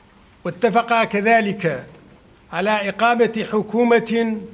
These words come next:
مدنية سميت حكومة كفاءات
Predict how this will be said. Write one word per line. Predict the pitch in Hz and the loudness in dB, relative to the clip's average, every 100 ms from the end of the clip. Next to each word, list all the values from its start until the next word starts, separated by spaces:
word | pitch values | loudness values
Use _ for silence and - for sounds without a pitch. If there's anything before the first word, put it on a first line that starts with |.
| - - - - - | -14 -14 -16 -16 -8
مدنية | 165 208 180 208 233 233 226 220 233 208 190 - - - | -2 0 2 2 2 2 2 2 2 0 -6 -14 -20 -20
سميت | - - 196 214 226 220 226 | -8 -2 2 2 2 0 0
حكومة | 214 208 233 233 226 220 208 208 - - - _ _ _ - | -6 -2 2 2 2 0 -2 -6 -14 -20 -20 _ _ _ -4
كفاءات | 208 170 202 196 269 226 226 | -2 2 0 0 2 2 2